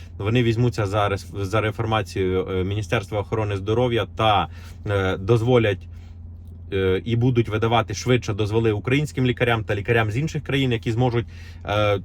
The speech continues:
швидше приймати, е, скажімо так, е, пацієнтів, і ці черги будуть не по п'ять-шість місяців, а будуть всього лиш там декілька днів, наприклад. Ну і, звісно ж, я надіюсь на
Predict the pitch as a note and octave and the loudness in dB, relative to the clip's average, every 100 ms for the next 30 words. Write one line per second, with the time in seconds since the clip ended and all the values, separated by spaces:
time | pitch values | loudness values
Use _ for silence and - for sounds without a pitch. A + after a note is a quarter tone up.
0 | - - C#3 D3 - A#2+ B2 B2 B2 A2+ | -6 0 4 4 2 0 2 4 2 2
1 | G2+ F#2 G2 F#2+ F2+ A#2+ A2 G#2 G2 A2+ | -2 -2 -2 -2 -2 -2 -2 -2 0 -2
2 | G#2 - G2+ F#2+ A2 - A#2 C#3+ D3+ D3 | -2 -2 0 0 -2 -2 -2 0 -2 -4
3 | C3 A#2+ A2 G#2+ G#2 F#2 - A#2 B2+ A#2 | -6 -6 -4 -4 -4 -4 -4 0 2 2
4 | A2 A2 G#2+ G2 A2 A2+ D3+ D#3 - B2 | 2 0 -2 -2 -4 0 0 0 -2 -4
5 | A2 F#2+ F2+ - D#2+ - - - G#2 C3 | -4 -4 -6 -6 -8 -10 -10 -4 2 4
6 | A#2+ G#2+ - - - B2+ A#2+ A2+ A2 G#2+ | 6 2 -4 -4 2 6 6 4 0 2
7 | A#2 A2+ F#2+ G#2+ G2+ A2+ G#2+ - - - | 0 0 -2 -2 0 0 -2 -8 -14 -14
8 | - G#2 F#2+ A2+ G#2+ G2+ - - - C3+ | -4 -4 2 2 4 0 -2 -12 -2 0
9 | D3+ B2+ E3+ - B2 A#2+ A#2 A2+ A2+ B2 | 2 2 2 0 2 4 4 2 2 2
10 | A2 - A2 G2+ F#2+ | 0 0 2 4 2